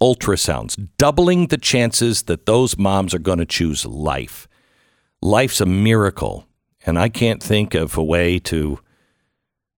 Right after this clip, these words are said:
<sighs> ask, be, uh, say, we're, I mean, I know we're not worthy, but we're trying to do the right thing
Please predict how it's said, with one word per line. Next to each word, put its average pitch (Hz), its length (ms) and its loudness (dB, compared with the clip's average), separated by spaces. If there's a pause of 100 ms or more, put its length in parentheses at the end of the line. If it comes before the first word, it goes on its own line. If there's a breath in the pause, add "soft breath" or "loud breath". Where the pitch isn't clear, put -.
<sighs> - 800 -14
ask, 117 500 -2
be, 123 280 -2 (160)
uh, 120 120 -2
say, 127 420 0
we're, 123 600 -4 (100)
I 131 60 -4
mean, 143 340 -4
I 160 120 -4
know 165 140 0
we're 160 160 2
not 156 240 0
worthy, 143 420 0
but 120 200 -2
we're 131 140 -2
trying 170 440 0
to 151 60 0
do 127 160 0
the 113 120 2
right 117 260 2
thing 113 360 0